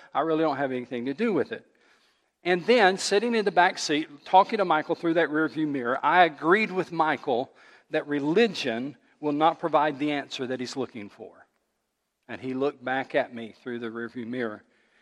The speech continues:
And I mentioned to him that the Bible says that you can have a relationship with God through Jesus Christ. I'll never forget what Michael said to me.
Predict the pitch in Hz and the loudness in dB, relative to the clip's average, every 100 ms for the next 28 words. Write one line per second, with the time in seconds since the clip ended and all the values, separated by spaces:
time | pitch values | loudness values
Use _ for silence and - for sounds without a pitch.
0 | _ _ - 147 147 220 277 147 123 104 | _ _ 0 2 4 2 0 -2 -6 -4
1 | 113 143 143 - 143 160 220 247 185 - | -6 -4 -4 -4 -4 2 4 6 2 2
2 | - 113 117 147 - - - - - 139 | -4 -4 -2 -4 -6 -16 -20 -16 -12 -8
3 | 185 226 185 196 165 139 135 160 220 240 | -4 -2 2 4 4 2 4 4 4 0
4 | 208 - 196 - 165 143 135 185 156 127 | -6 -2 -2 0 -4 -4 -2 0 2 0
5 | 131 131 - 151 151 139 123 131 - - | -2 -10 -6 -6 -6 -8 -10 -12 -10 -8
6 | 110 - - - _ _ _ _ _ _ | -8 -10 -18 -20 _ _ _ _ _ _
7 | _ _ _ - 127 131 160 175 214 156 | _ _ _ -12 -6 -4 -4 -4 -4 -4
8 | 127 143 139 131 135 - 127 107 98 90 | -4 -4 -4 -6 -8 -8 -8 -8 -16 -20